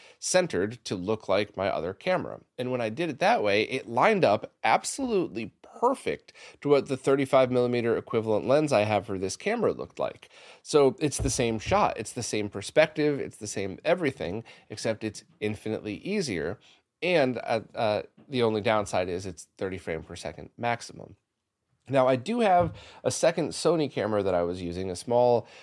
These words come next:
point and shoot that also does a bunch of cool things that I have on my other setup that's also a spare. And I was shooting with that during the week, which looked great, except the Sony app that you plug into your P C doesn't have full control like the G H five.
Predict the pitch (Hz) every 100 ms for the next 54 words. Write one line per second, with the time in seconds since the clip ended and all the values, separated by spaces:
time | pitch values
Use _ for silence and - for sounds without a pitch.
0 | _ - 131 123 127 - 127 110 107 110
1 | 110 107 107 104 101 98 95 - 107 98
2 | 98 104 101 90 95 95 92 - 90 85
3 | 165 131 - 80 95 - - - 78 92
4 | - 71 - - 165 104 85 - - -
5 | - - 117 113 107 120 151 170 - -
6 | - 147 117 92 95 156 - 117 98 87
7 | 92 95 - 104 - 101 - _ - 131
8 | 165 90 _ _ _ - - - 175 -
9 | - _ 120 - - 127 139 120 - 101
10 | 139 - 92 90 98 - 113 107 107 95
11 | 85 - 104 98 151 135 90 - - -
12 | _ _ 127 123 135 - - 135 107 101
13 | - 104 101 98 92 127 110 92 82 -
14 | 82 80 69 67 - 92 57 -